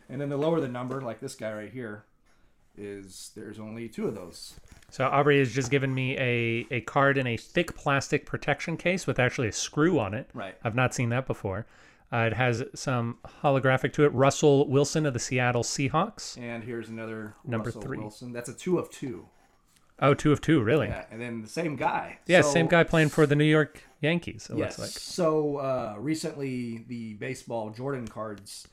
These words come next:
Speaker 1: uh, shot way up because there were so very few of 'em. Um, he was actually, Russell Wilson was actually drafted by the, or got the fifth rule,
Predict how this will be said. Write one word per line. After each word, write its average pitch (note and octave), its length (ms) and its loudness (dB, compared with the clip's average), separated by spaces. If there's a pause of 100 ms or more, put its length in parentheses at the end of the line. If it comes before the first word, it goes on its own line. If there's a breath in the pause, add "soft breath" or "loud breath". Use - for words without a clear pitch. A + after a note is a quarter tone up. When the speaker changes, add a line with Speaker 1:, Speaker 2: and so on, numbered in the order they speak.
(280)
Speaker 1:
uh, G2+ 140 -10
shot - 320 -8
way A2+ 200 -10
up A2 200 -10
because A2 400 -14
there G#2+ 80 -10
were G2+ 100 -12
so A2 400 -10
very G#2 220 -12
few D#3 320 -2
of G2+ 120 -10
'em. G2+ 160 -14 (380)
Um, F#2+ 500 -12
he D3+ 80 -8
was C3+ 140 -4
actually, A#2+ 540 -6
Russell A#2+ 280 -10
Wilson A#2 460 -10 (240)
was A#2 140 -14
actually A2+ 320 -8
drafted G2+ 440 -12
by F#2+ 160 -10
the, F2+ 380 -14 (140)
or G2 200 -14
got B2+ 260 -8
the - 60 -18
fifth - 320 -6
rule, A2+ 380 -8